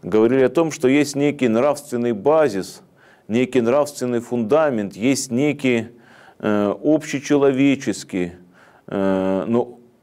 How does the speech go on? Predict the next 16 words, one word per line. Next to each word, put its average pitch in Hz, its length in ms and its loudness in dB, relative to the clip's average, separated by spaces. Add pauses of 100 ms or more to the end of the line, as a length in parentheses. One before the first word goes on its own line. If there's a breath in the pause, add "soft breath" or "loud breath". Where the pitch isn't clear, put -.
(120)
обычные, 110 800 -4 (460)
может, 113 300 -2
даже 104 260 0
обыденные, 101 720 -2
но 110 140 0
очень 147 260 -2
важные, 113 640 0 (500 soft breath)
э, 101 220 -4
нравственные 104 960 -2 (140)
правила, 135 560 2 (500 soft breath)
э, 101 140 -8
без 117 220 -4
соблюдения 143 560 0
которых 143 560 0
невозможно 127 560 0
построить 123 680 0